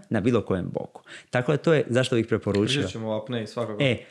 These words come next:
Speaker 1: tako da to je zašto bih preporučio spavanje na boku. Ali drugih nekakvih razloga, osim patološkim stanjima ili gdje čovjek ima neke probleme s plućima i to pa treba spavati nekako malo povišenijem položaju, što znaš,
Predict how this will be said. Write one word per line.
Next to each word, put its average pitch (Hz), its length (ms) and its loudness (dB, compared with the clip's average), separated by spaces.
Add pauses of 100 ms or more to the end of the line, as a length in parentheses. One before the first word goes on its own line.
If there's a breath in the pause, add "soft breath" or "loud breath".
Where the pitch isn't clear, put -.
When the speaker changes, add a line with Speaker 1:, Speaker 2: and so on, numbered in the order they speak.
(100)
Speaker 1:
tako 139 220 2
da 135 60 2
to 156 60 4
je 160 60 8
zašto 147 200 4
bih 123 60 2
preporučio 120 360 2
spavanje 113 540 2
na 110 140 2
boku. 95 400 -2
Ali 110 220 2
drugih 156 460 4
nekakvih 135 440 0
razloga, 101 460 2
osim 120 360 2
patološkim 120 520 0
stanjima 110 380 2
ili 113 100 4
gdje 104 120 2
čovjek 110 280 0
ima 107 100 0
neke 101 160 -2
probleme 104 240 -2
s - 40 -8
plućima 131 400 0
i - 20 0
to 113 160 0
pa 110 100 0
treba 107 160 0
spavati 104 320 -2
nekako 98 260 -4
malo 95 200 0
povišenijem 101 460 0
položaju, 98 320 0
što - 160 -2
znaš, 160 280 2